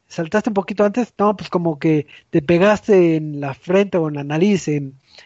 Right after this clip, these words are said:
la plataforma, pues ya no puedes subir y te quedas en los picos y,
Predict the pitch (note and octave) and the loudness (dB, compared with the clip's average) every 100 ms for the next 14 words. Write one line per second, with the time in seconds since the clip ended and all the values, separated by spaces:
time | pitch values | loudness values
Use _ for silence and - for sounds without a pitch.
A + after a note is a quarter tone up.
0 | _ E3 D#3 C#3+ C#3+ F#3+ F#3+ - D3+ E3 | _ -4 -2 -2 0 0 0 -4 -4 -2
1 | D#3 E3 D3 D3 - - _ _ D3 C#3+ | 0 0 0 -2 -2 -8 _ _ -14 -8
2 | E3+ E3 C#3+ C#3+ G#3 G3 D3+ C3+ | -4 -4 -6 -8 -8 -8 -10 -10